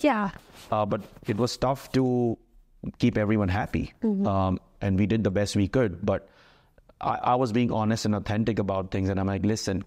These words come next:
Speaker 2: we have to shut the place down because there was an outbreak.
Speaker 1: Mm-hmm.
Speaker 2: I know you missed a session. There's only so much that I can do, but we had to shut the place down for everyone's benefit, for, uh, for everyone's well-being."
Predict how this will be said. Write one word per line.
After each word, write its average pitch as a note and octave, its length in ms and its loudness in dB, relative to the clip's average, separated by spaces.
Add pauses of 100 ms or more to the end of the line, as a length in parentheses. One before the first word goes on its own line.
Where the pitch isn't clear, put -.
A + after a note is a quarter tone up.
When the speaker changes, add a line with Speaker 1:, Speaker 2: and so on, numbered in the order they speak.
Speaker 2:
we G2 140 0
have C3+ 120 0
to D#3+ 60 2
shut B2+ 260 -2
the A2 60 -2
place G#2 320 -2
down G2+ 300 0
because F#2+ 240 -2
there G2 100 0
was F#2 140 -2
an F#2+ 140 -2
outbreak. - 560 -6
Speaker 1:
Mm-hmm. G#3 300 0 (320)
Speaker 2:
I - 80 -2
know A2 100 0
you C3 140 2
missed C3+ 220 0
a C#3 60 -2
session. G#2 500 -2
There's G2 160 -2
only G2+ 160 2
so G2 200 -4
much G2+ 160 -2
that G#2 100 -2
I G2 100 0
can F#2 180 -2
do, F2 160 -4 (140)
but G2 120 -2
we G2 120 2
had G#2 140 0
to A#2 60 2
shut G#2 240 0
the G#2+ 80 0
place G2+ 260 0
down G2 200 0
for - 200 -6 (100)
everyone's G2 580 2
benefit, - 600 -6
for, - 160 -2
uh, C3 160 2
for D#3+ 180 -2
everyone's A#2 560 0 (200)
well-being." F#2 560 0